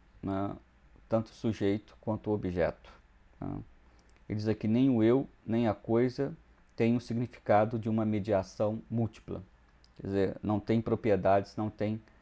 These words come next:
qualidades que eu possa listar e dizer: "O eu é isso, isso, isso,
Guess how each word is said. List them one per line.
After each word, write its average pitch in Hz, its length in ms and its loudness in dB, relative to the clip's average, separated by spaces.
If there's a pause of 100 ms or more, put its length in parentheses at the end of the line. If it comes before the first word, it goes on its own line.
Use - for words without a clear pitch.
(300)
qualidades 107 640 2
que - 80 -8
eu 107 60 -6
possa 107 360 0
listar 98 540 0
e 101 40 0
dizer: 92 340 -2
"O 98 180 0
eu 101 180 2
é 95 40 2
isso, 98 340 -4
isso, 95 260 -8
isso, 113 380 -4